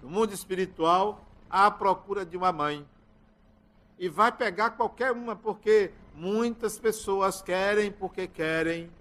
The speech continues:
ter um filho,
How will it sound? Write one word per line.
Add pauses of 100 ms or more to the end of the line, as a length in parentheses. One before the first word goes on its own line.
(2500)
ter
um
filho,